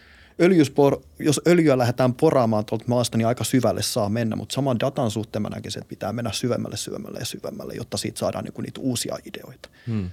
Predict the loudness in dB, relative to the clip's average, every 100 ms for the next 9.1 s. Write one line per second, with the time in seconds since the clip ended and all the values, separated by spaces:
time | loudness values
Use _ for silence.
0 | -6 0 4 4 4 0 2 4 4 2
1 | 0 2 4 2 0 -4 -4 -4 -8 _
2 | -14 -14 -12 -4 -2 -2 0 0 0 -6
3 | _ _ _ _ _ 0 2 2 0 -2
4 | 0 0 0 -4 -6 -6 -6 _ -2 0
5 | 2 0 -4 -2 -2 -2 -2 -2 -2 -4
6 | -2 -4 -6 -10 -6 -6 -4 -8 -6 -6
7 | -6 -6 -6 -6 -4 -6 -8 -4 -4 -4
8 | -8 -8 -10 -8 -8 -8 -8 -8 -8 -8
9 | -8